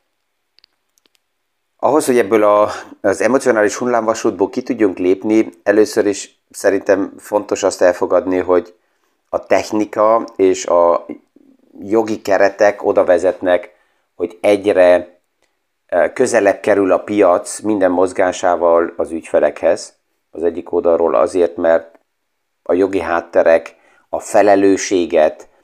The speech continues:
azt viszik egyre közelebb és közelebb az ügyfelekhez, tehát az, hogy az ügyfél kell döntsön a következő, a jövőben,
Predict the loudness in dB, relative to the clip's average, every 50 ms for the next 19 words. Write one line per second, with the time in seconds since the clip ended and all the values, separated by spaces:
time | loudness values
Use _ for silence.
0 | _ _ _ _ _ _ -2 -2 -2 -2 -4 -16 -18 -14 -10 -8 -8 -6 -6 -6
1 | -6 -4 -2 -4 -2 -2 -4 -4 -4 -4 -4 -2 2 2 0 0 -2 -8 -8 -6
2 | -8 -4 -4 0 0 0 0 0 -2 -4 -4 -8 -10 -2 -2 0 0 0 -2 0
3 | 0 0 0 0 -4 -14 _ _ _ _ _ _ _ _ _ _ -4 -4 -2 -2
4 | -4 -4 0 2 2 2 0 -2 -8 -8 -8 -6 -6 -6 -8 -8 -10 -12 -12 -12
5 | -12 -10 -4 -2 -2 0 -2 -4 -6 _ _ _ _ _ _ _ -2 0 2 2
6 | 2 0 -2 -4 -2 -2 -2 -2 -2 -8 -4 0 0 2 2 0 -4 -8 _ _
7 | _ _ _ _ _ _ _ _ _ _ -6 -6 -6 -4 0 0 0 0 0 -4
8 | -2 -2 -4 -4 -6 -12 _ _ _ _ _ _ -10 -8 -6 -2 -2 -2 2 2
9 | 0 2 2 2 2 2 2 -2 -6 -16